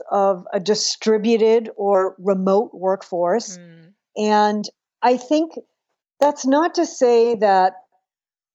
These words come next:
Speaker 1: traditional jobs and traditional offices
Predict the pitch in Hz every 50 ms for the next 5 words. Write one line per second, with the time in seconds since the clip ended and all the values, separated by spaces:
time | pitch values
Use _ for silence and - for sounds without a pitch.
0 | _ - - _ _ _ - - 240 233 254 247 - 285 262 247 226 190 196 190
1 | 208 202 190 190 190 190 190 180 175 - - _ _ _ 196 196 190 190 185 185
2 | 185 180 180 175 - - _ _ _ _ _ _ _ _ _ _ - - 220 190
3 | 185 185 - 214 196 180 - 175 160 160 160 - 208 190 - - 180 165 165 165
4 | 160 156